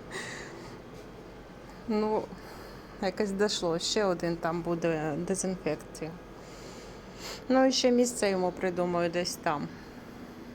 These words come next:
То поки що клієнта чекаю, вже нема часу.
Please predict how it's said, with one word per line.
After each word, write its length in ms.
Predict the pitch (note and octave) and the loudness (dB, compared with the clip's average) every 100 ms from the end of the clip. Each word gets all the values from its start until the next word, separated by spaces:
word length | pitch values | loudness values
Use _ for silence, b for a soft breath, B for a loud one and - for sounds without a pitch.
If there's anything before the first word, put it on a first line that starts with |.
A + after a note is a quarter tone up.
| - - - - - | -14 -14 -14 -10 -6
То 100 | E3 | -4
поки 280 | F3+ F3 | -4 -2
що 320 | F3+ - F3+ F3 | -2 0 0 0
клієнта 500 | G#3 G#3 G#3+ G#3+ F3+ | 2 4 2 2 0
чекаю, 520 | E3+ - - E3 E3 E3 | 0 -2 2 2 2 0
вже 180 | E3 | -2
нема 280 | F3 F3+ F3+ | -2 2 0
часу. 460 | F3 F#3 F3 - | 2 2 2 -2